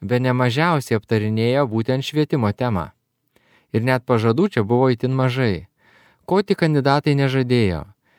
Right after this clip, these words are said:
Ir nemokamą visuomeninį transportą, ir po tris kubinius metrus nemokamo vandens, ir kokybišką gyvenamąją aplinką,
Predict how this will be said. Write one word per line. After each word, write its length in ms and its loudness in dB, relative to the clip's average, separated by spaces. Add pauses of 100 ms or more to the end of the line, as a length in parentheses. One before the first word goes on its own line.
(260)
Ir 160 2
nemokamą 560 2
visuomeninį 560 0
transportą, 800 0 (420)
ir 80 4
po 160 0
tris 240 -2
kubinius 480 0
metrus 400 0
nemokamo 560 0
vandens, 640 0
ir 160 -4
kokybišką 640 -2
gyvenamąją 640 0
aplinką, 640 0